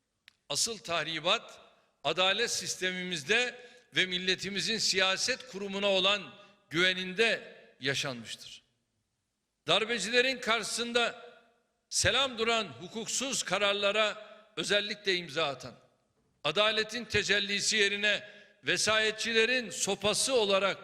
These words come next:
görev üstlenen yargı, milletimizin nazarında en büyük zararı maalesef kendi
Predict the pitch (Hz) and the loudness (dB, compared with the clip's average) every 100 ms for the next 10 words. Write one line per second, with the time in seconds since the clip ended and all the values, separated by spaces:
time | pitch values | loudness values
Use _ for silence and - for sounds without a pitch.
0 | - - _ - 175 247 240 180 - 202 | -18 -20 _ 0 4 4 2 -2 0 2
1 | 208 190 175 180 170 233 277 240 - - | 2 2 2 2 2 0 0 -2 -10 -20
2 | _ - 139 165 160 165 170 151 170 208 | _ -10 -6 -2 -2 -2 -6 -4 -2 -2
3 | 160 160 139 165 165 170 175 170 240 202 | 0 -2 0 0 -2 -2 -2 0 -4 -4
4 | 170 156 - 160 165 160 170 160 185 165 | -8 -8 -2 0 2 2 0 -2 0 0
5 | 151 208 220 - - _ _ _ - 180 | -2 -2 -2 -4 -20 _ _ _ 0 0
6 | 175 | 2